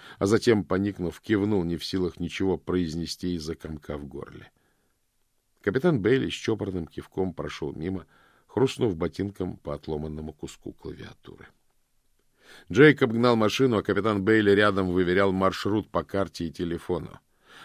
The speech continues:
Оставляя позади другие машины, они неслись на скорости в районе ста пятидесяти миль в час. «Не лети», — напряжённо сказал Бейли. «Время ещё есть».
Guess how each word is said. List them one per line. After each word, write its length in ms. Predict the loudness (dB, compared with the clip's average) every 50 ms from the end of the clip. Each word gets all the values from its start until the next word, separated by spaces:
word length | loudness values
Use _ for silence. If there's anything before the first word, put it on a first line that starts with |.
| -12 -8
Оставляя 480 | -8 -2 2 4 6 6 6 6 6
позади 360 | 4 2 2 2 2 2 2 2
другие 400 | 2 2 0 0 2 0 2 2
машины, 420 | 2 0 0 0 -2 -2 -2 0
они 200 | 0 0 0 0
неслись 460 | 0 -2 -4 -4 -4 -4 -4 -4 -4
на 80 | -6 -6
скорости 500 | -6 -4 -2 0 2 2 0 0 -2 -2
в 80 | 0
районе 360 | 2 2 2 2 2 2 0 -4
ста 240 | -4 -2 -2 -2
пятидесяти 640 | -2 -4 -8 -10 -8 -8 -8 -6 -6 -8 -8 -6 -4 -2
миль 260 | -2 0 -2 -2 -4
в 80 | -8
час. 380 | -6 -4 -2 -2 -2 -4 -10 -14 _ -20 -20 -20 -20 -20 -20 _ _ _ _ _ _ _
«Не 240 | -12 -8 -4 -2 -2
лети», — 640 | 0 0 0 -2 -4 _ -10 -10 -8 -8 -8 -8 -10 -14 _ _ _
напряжённо 580 | -12 -10 -8 -8 -8 -4 -2 -2 -2 -2 -2 -4
сказал 380 | -6 -8 -8 -4 -4 -4 -4
Бейли. 280 | -4 -4 -6 -6 -6 -4
«Время 300 | -2 0 0 2 0 0
ещё 200 | -2 -2 -2 -4
есть». 400 | -4 -4 -4 -8 -10 -14 -18